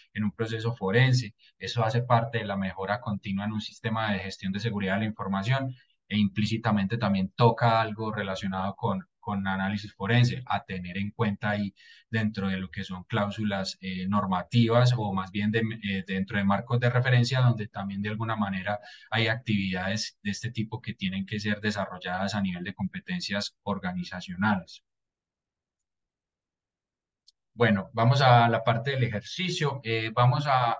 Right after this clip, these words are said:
a evaluar, eh, una herramienta open source que es Autopsy para la el procesamiento de evidencias digitales.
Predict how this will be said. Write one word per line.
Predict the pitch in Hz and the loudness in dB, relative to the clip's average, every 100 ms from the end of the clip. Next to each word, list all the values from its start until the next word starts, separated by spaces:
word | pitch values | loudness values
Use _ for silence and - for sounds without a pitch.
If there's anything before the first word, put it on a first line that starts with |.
| - | -2
a | 110 113 | -2 -2
evaluar, | 113 113 113 113 110 107 - | 0 0 0 -2 -2 -4 -8
eh, | - 131 135 135 131 - | -6 -6 -4 -6 -8 -6
una | 135 | -2
herramienta | 127 113 107 107 - 120 117 - | 0 0 -2 -4 0 0 0 -2
open | 120 113 110 | -2 -2 -10
source | - 107 - - | -10 -12 -12 -14
que | - | -8
es | 107 | -6
Autopsy | 113 113 117 107 - - - | -4 -4 -4 -4 -6 -8 -2
para | 104 101 | 2 2
la | 98 98 98 - _ _ _ _ | 0 -2 -2 -8 _ _ _ _
el | 107 | -8
procesamiento | 107 107 104 104 101 98 127 | -4 -2 0 2 0 0 2
de | |
evidencias | 113 110 101 98 120 | 2 2 -2 -2 -2
digitales. | 120 123 123 131 120 123 - | 0 0 0 2 2 2 -2